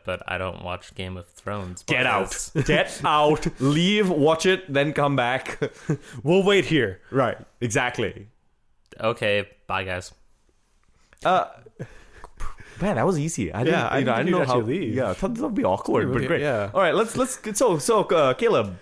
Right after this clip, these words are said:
Speaker 2: Cosmos are dead. Long live the
Speaker 3: Long live
Speaker 2: Cosmos.
Speaker 3: the Cosmos. Yeah, uh, they announced they were ceasing operations and released all their players, and I think their staff too. Um,
Speaker 2: There
Speaker 3: there's, like, a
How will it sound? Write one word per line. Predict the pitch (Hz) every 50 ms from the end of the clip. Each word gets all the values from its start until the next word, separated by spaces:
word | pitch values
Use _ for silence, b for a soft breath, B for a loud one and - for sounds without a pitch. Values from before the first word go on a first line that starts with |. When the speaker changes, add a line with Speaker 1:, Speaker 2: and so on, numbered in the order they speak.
| - - -
Speaker 2:
Cosmos | - 180 185 185 185 214 226 220 220
are | 220
dead. | 202 180 220 240 214 139 113 104 - _ _ _ _ _ - -
Long | 139 139 131 139 143 156 165
live | 165 170 170 165
the | 190
Speaker 3:
Long | 185 175 175 175 190 -
live | 131 -
Speaker 2:
Cosmos. | 127 110 104 120 -
Speaker 3:
the | 117
Cosmos. | 107 107 95 104 104 101 101 - -
Yeah, | 180 220 254
uh, | 214 - - 190 196 175 160 156 _ _ _ _ b b b b b b b b b b b b b
they | - 151
announced | 160 175 180 - -
they | 185 165 156
were | 147 147 147 151 147 147 143 -
ceasing | - - 185 - 170
operations | 170 147 135 147 139 135 139 131 - 147 139 135 135 131 127 - - - - - _ b b b b b
and | 127 123 117 113 151 _ _ _ _ _ _ _ _ _ _ _ _ -
released | 139 135 139 143 143 131 - -
all | 147 135
their | 135 135
players, | 120 - - 131 123 120 120 120 120 123 117 110 120
and | - - 120 113 113 107 110 -
I | - 120 120
think | - 196 226 220
their | - 160 139
staff | - - 156 135 127 117 -
too. | - - - 135 127 120 117 110 110 104 - b b b b b b b b b b -
Um, | - - 107 104 101 98 98 98 98 95 95 98 - _ _ _ _ _ _ -
Speaker 2:
There | 123 160 185 202 - - - _ _ _ _
Speaker 3:
there's, | - 151 151 170 170 170
like, | 190 170 165
a | 160 143 139 123